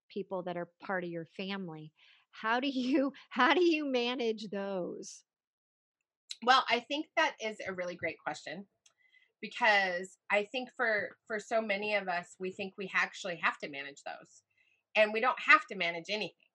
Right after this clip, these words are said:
Speaker 2: But we, what we do have to do is dig into our own fears about what would happen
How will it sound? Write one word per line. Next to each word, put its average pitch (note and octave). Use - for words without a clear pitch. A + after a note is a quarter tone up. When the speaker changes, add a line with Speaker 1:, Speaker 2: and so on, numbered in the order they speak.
Speaker 2:
But G3+
we, A3
what G3+
we G#3
do D#4
have D4+
to F#3+
do F3+
is F3
dig G#3
into G3
our F#3
own G3
fears E3+
about G3
what F#3+
would G3
happen G3